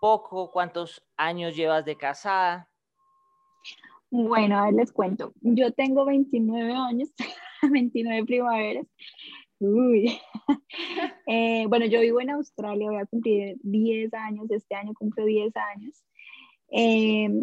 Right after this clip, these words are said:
Speaker 2: a ver, ¿qué les cuento? Yo asisto a una iglesia que se llama Hillsong, no sé si han escuchado,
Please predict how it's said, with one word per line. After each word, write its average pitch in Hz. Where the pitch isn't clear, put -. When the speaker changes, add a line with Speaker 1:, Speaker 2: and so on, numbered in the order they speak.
Speaker 2:
a 214
ver, 214
¿qué 220
les 220
cuento? 214
Yo 220
asisto 277
a -
una 233
iglesia 240
que 240
se 247
llama 214
Hillsong, 240
no 214
sé 220
si 226
han 208
escuchado, 226